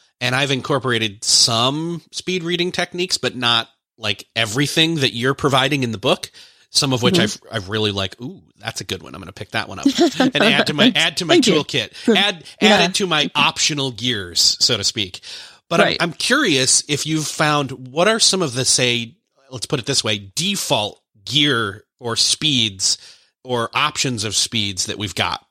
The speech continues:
Speaker 1: available to us?
Speaker 2: So for most people, as I said, gears one and two is where they start or where they, they get stuck pretty much, unless they figured it out on their own, which some people have,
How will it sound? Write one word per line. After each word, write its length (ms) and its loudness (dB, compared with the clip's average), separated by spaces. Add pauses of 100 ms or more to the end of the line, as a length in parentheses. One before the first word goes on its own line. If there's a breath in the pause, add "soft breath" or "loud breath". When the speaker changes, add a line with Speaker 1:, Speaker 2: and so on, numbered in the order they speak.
(140)
Speaker 1:
available 400 0
to 160 -6
us? 260 -2 (540)
Speaker 2:
So 280 2
for 160 4
most 360 4
people, 300 4
as 120 2
I 80 2
said, 280 0
gears 240 2
one 140 4
and 120 2
two 160 2
is 140 0
where 140 4
they 100 2
start 460 2 (100)
or 120 4
where 120 6
they, 140 4 (160)
they 80 4
get 180 -2
stuck 420 0 (160)
pretty 220 4
much, 300 0
unless 240 0
they 260 0
figured 380 4
it 100 4
out 160 6
on 120 4
their 200 6
own, 140 4
which 140 -2
some 140 -2
people 260 -4
have, 300 0